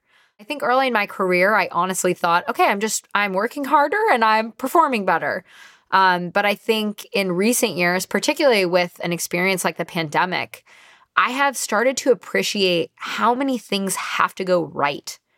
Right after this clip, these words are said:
for you to continue to rise. I have a really great mentor who always says, "Many are called and few are chosen,"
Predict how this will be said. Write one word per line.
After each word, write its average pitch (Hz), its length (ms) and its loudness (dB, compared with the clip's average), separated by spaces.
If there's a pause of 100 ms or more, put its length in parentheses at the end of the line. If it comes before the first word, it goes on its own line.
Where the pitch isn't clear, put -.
(160)
for 180 160 0
you 180 240 0
to 190 100 -4
continue 170 520 -2
to - 160 -8
rise. - 500 -6 (640)
I 277 120 0
have 339 200 2
a 269 260 4
really 214 280 2
great 190 240 0
mentor - 600 -4
who 175 340 2
always 185 280 2
says, 175 280 0
"Many 208 340 0
are 196 140 2
called 180 500 2
and 160 160 -4
few 180 240 0
are 156 140 0
chosen," 151 580 -4